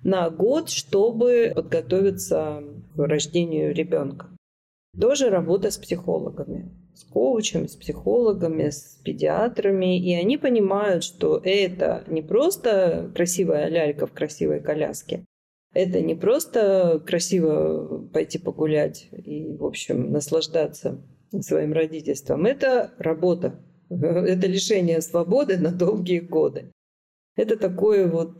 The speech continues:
э, сложный процесс, при котором требуется постоянная тренировка стрессоустойчивости.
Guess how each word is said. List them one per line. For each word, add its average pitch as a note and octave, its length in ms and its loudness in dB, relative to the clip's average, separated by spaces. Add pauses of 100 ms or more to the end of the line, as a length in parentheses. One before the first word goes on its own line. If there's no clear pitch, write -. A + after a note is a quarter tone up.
(120)
э, D3 280 -2
сложный F3 560 2
процесс, G#3 720 0 (240)
при - 80 -8
котором E3 840 0
требуется D#3+ 600 -2
постоянная D#3+ 680 -2
тренировка D3+ 640 0
стрессоустойчивости. - 1400 -6